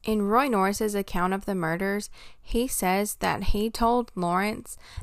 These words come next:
that they should make murdering Jackie Gilliam as quick and painless as possible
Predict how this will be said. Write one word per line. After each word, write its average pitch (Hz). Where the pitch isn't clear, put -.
that 208
they 208
should -
make 185
murdering 190
Jackie 180
Gilliam 190
as 202
quick -
and 247
painless 196
as 180
possible 226